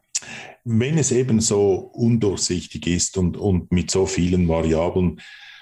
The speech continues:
dann tendiere ich immer so ein bisschen dazu, mal mir die Leute anzuschauen. Ja, was sind denn das für Leute, die, die hier involviert sind? Und wenn wir das schon anschauen, da haben wir auf der einen Seite eben, eben den, den Botthoff, ein erfolgreicher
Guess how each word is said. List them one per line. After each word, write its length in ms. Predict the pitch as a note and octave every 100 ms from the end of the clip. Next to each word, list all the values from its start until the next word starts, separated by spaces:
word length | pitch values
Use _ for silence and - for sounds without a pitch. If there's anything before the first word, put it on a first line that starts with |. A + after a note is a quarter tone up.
| - - - _ _
dann 220 | A#2 A#2
tendiere 420 | - A2+ A2+ C3 C#3
ich 240 | B2+ B2+
immer 240 | C3 C#3+
so 140 | A2+ A2+
ein 100 | A2
bisschen 320 | A2 A2 A#2
dazu, 540 | G2+ - G2+ G2+ G#2 _ _ _
mal 360 | - F#2+ F#2+ F2+
mir 180 | F2+ F2
die 140 | F2+
Leute 480 | E2+ G2+ D3 - G#2+
anzuschauen. 580 | G#2+ A2 G#2 F2 E2 -
Ja, 320 | F#2+ E2+ -
was 360 | - - F#2 -
sind 200 | F#2+ -
denn 80 |
das 160 | E2+ D#2+
für 120 | -
Leute, 400 | D#2+ D#2+ E2 -
die, 280 | D#2 E2+ D2+
die 140 | D#2
hier 240 | D2+ D#2 -
involviert 580 | F2 D#2+ D#2 F2 F#2 -
sind? 300 | E2 D2 -
Und 300 | F#2+ E2+ - _ -
wenn 160 | G2 F#2+
wir 80 | F#2+
das 160 | G2+
schon 200 | - G#2
anschauen, 300 | B2+ A2 F#2
da 80 | F2
haben 180 | F2+ F#2
wir 120 | F2+
auf 80 | F2+
der 120 | F2
einen 120 | G2+
Seite 340 | G2 F2+ - E2+
eben, 220 | E2 F2+
eben 240 | F#2 E2
den, 340 | D#2+ D2+ D2+ -
den 200 | D#2+ D#2
Botthoff, 520 | G2+ A2 G#2+ A2 -
ein 300 | F2 E2 D#2+ - - -
erfolgreicher 880 | - F2 - G2 A2 F#2 F2+ D#2+ F2+